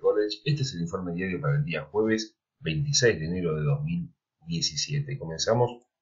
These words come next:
con el par euro dólar que cotiza uno cero siete cincuenta y dos, veinticinco, perdón, con tendencia alcista en la general, lateral en lo particular y bajista si miramos la última vela de cuatro horas. Puede haber algún ligero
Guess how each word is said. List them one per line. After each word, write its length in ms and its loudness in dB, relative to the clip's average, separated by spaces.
con 180 -2
el 160 -2
par 380 4
euro 320 2
dólar 320 6
que 80 -8
cotiza 400 -2
uno 440 2
cero 320 0
siete 320 -2
cincuenta 480 -2
y 40 -2
dos, 200 2
veinticinco, 680 2
perdón, 300 2
con 280 6
tendencia 680 -2
alcista 520 6
en 60 2
la 80 2
general, 480 0
lateral 680 4
en 160 0
lo 140 4
particular 680 2
y 160 -4
bajista 540 4
si 180 -6
miramos 560 0
la 340 2
última 440 4
vela 200 2
de 180 2
cuatro 280 4
horas. 180 8
Puede 280 8
haber 400 6
algún 340 -4
ligero 580 0